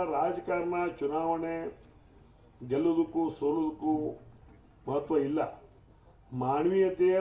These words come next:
ಮೌಲ್ಯವನ್ನು ಇಟ್ಕೊಂಡು ನಮ್ಮ ಧರ್ಮವನ್ನ ಪೂಜೆ ಮಾಡಿ ಇನ್ನೊಂದು ಧರ್ಮವನ್ನ ಗೌರವಿಸುವಂತ ಒಂದು ವ್ಯವಸ್ಥೆಯಲ್ಲಿ ನಾವು ಬದುಕಿ ಬಂದವರು. ಈ ಒಂದು ನಿಟ್ಟಿನಲ್ಲಿ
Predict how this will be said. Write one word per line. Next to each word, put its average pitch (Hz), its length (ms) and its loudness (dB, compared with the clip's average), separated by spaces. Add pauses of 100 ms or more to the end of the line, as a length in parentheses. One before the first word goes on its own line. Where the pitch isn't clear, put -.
(180)
ಮೌಲ್ಯವನ್ನು 175 720 4
ಇಟ್ಕೊಂಡು 175 440 2 (960)
ನಮ್ಮ 175 200 -2 (200)
ಧರ್ಮವನ್ನ 170 540 -2 (160)
ಪೂಜೆ 160 260 2 (140)
ಮಾಡಿ 175 220 0 (840)
ಇನ್ನೊಂದು 196 380 0 (120)
ಧರ್ಮವನ್ನ 170 420 -4 (120)
ಗೌರವಿಸುವಂತ 165 680 0 (220)
ಒಂದು 170 120 -4 (100)
ವ್ಯವಸ್ಥೆಯಲ್ಲಿ 175 540 0
ನಾವು 147 200 2
ಬದುಕಿ 139 280 -4
ಬಂದವರು. 127 380 -4 (1400)
ಈ 202 40 -4 (160)
ಒಂದು 196 200 4
ನಿಟ್ಟಿನಲ್ಲಿ 185 480 2